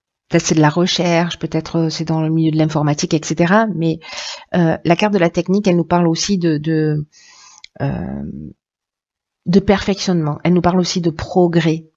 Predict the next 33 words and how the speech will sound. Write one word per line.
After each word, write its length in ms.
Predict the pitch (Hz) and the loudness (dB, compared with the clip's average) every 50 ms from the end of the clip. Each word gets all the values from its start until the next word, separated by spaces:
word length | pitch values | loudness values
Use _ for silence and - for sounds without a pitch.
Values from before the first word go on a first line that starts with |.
| _ _ _ - _ | _ _ _ -16 _
Voyez, 320 | - 170 160 165 170 180 190 - - - - | -2 0 2 2 2 2 0 -4 -8 -8 -2
alors 180 | - 160 170 180 | 2 2 4 4
de 100 | 180 190 | 4 4
progrès 360 | 190 - 190 196 185 190 208 | 2 4 0 2 4 4 4
au 140 | 214 202 185 | 4 4 4
sens 400 | 180 - 196 185 190 190 - - - | 2 2 2 2 2 2 0 -2 0
innovant 520 | - 180 175 165 160 160 180 214 262 320 311 - - - - - - - - | 2 2 4 4 4 4 2 2 2 -2 -8 -10 -14 -14 -12 -12 -14 -8 0
et, 300 | - 180 175 175 170 - - | 4 6 6 6 6 4 4
euh, 100 | 165 170 | 2 2
de 140 | 165 170 175 | 2 2 0
progrès 480 | 170 - 170 165 165 175 202 220 226 220 | 0 2 0 0 2 4 4 4 6 4
en 220 | 190 104 170 170 | 4 2 0 0
termes 320 | 165 190 196 185 180 175 - | 2 2 2 2 2 -2 -2
aussi, 480 | - 175 160 - - 208 220 220 208 185 | -2 -2 -2 -2 0 0 2 2 4 4
euh, 140 | 175 170 | 2 2
d'évolution. 600 | 156 160 180 165 175 175 165 151 - - 147 143 151 - - - - - - - - | 2 2 2 2 2 0 0 0 -4 -6 -6 -8 -10 -14 -14 -14 -12 -12 -12 -8 -2
Donc, 300 | 151 175 180 180 175 - | 2 4 4 4 4 4
euh, 220 | 190 180 180 160 - - - - | 4 6 6 4 2 0 -2 2
euh, 240 | 180 170 156 160 151 - | 2 4 4 4 2 2
là, 360 | - 185 202 220 254 277 285 277 | 4 4 4 6 6 4 2 0
c'est, 220 | - - 208 - - | -2 -2 -2 -2 -2
c'est 180 | - - 196 | -2 -4 -2
comme 160 | 185 233 247 | 0 2 0
s'il 140 | 254 - - | 2 2 2
y 40 | 214 | 2
avait 120 | 190 196 | 4 4
un 100 | 185 180 | 4 2
projet 400 | 175 - - - 220 214 208 226 | 2 0 0 0 0 2 2 0
qui 140 | 214 - 185 | 0 -2 -4
se 100 | - - | -2 0
mettait 220 | 185 180 - 196 180 | 0 0 2 2 2
en 160 | 175 170 165 | 2 2 2
place 460 | 160 156 143 185 208 - - - - | 2 2 2 2 2 -2 -6 -10 -14